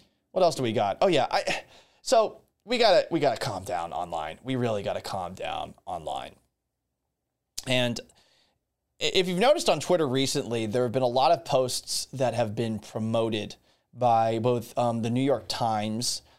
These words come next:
and the Washington Post, and it'll show up on your Twitter feed and it'll just stay there. So I saw this tweet earlier today, and I was like, "Oh God, isn't, isn't this exactly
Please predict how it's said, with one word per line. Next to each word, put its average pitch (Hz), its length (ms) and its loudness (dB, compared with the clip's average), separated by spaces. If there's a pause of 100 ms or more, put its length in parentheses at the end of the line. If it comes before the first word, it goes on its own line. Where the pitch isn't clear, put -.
(280)
and 113 460 -4
the 120 100 -6
Washington 123 640 -2
Post, - 440 -4
and 120 80 -2
it'll 110 100 -4
show 151 280 0
up 131 160 2
on 113 120 -2
your 107 100 -6
Twitter 139 280 -2
feed 110 200 -6
and 110 80 -4
it'll 110 140 -2
just 120 180 0
stay 254 240 2
there. 90 320 -6 (720)
So - 200 0
I 196 80 6
saw 294 280 4
this 196 240 0
tweet 135 480 -2 (1700)
earlier 135 420 4
today, 80 480 -4 (1700)
and 139 100 2
I 135 100 4
was 131 140 2
like, 127 320 0
"Oh 131 140 2
God, 90 500 -2 (2000)
isn't, 151 380 -4
isn't 160 220 -4
this 151 160 0
exactly 135 720 0